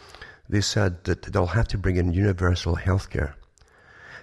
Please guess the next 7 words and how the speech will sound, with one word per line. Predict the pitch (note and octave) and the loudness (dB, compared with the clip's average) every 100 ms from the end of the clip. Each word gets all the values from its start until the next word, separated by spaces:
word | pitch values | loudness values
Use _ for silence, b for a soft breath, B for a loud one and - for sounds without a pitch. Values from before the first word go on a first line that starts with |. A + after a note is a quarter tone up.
| - | -2
And | F#2+ F#2+ | 2 2
this | - | 2
universal | A2 G#2+ G#2+ G2 F#2 F2 | 0 2 2 2 0 2
healthcare | G2+ A#2 - E2 D#2+ | 2 2 0 0 2
would | D#2 E2 | 2 0
be | E2+ | 0
mainly, | E2+ G#2+ C#3+ B2 F2+ | 2 2 4 4 2